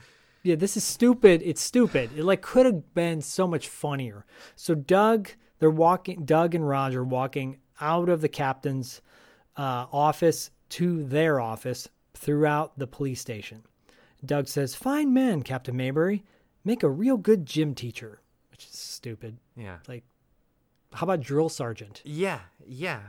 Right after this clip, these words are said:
Speaker 2: And, and then, and then he walks past a nun,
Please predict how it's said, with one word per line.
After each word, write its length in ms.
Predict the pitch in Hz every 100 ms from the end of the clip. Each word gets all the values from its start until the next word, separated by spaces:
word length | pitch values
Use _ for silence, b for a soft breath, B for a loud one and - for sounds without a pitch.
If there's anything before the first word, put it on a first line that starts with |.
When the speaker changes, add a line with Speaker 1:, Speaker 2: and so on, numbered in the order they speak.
| 107
Speaker 2:
And, 160 | - 147
and 180 | 175 175
then, 220 | 180 185
and 220 | 160 151
then 380 | 160 196 180 175
he 100 | 135
walks 320 | 160 147 196 -
past 380 | - 185 165
a 80 | 156
nun, 680 | 123 127 139 175 127 98 117